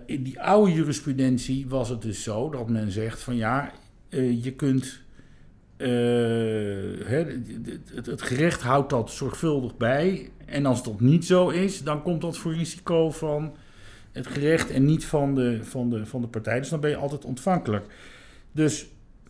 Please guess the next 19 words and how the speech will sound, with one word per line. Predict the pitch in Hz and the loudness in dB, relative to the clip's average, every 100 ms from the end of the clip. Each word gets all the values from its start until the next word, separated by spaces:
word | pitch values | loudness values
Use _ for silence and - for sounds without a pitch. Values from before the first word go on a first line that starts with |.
| - - - - | -20 -20 -20 -4
als | 160 160 - | 0 2 4
je | |
nu | 151 180 202 | 8 10 10
dus | 160 139 | 6 0
een | - 135 | 2 2
bewijsje | 135 147 143 127 131 | 4 4 4 2 2
hebt | 139 131 | 2 4
dat | 143 139 | 4 4
je, | 147 135 - | 0 -4 -6
dat | 135 139 - | -2 -2 -2
je, | 131 123 | -8 -8
dat | 135 139 - | -6 -6 -4
je, | 135 123 | -6 -6
eh, | - 127 123 120 117 - - 110 - | -6 -4 -4 -6 -8 -12 -12 -14 -10
tijdig | - 151 131 113 | 0 0 0 -2
bent | 123 113 110 | 0 0 0
begonnen, | 110 180 180 131 196 - - - - - - - - | -2 2 4 4 2 -6 -18 -20 -20 -20 -20 -20 -20
eh, | - 135 131 127 127 123 120 117 113 | -4 0 2 2 2 2 2 0 -2
eh, | 113 | -4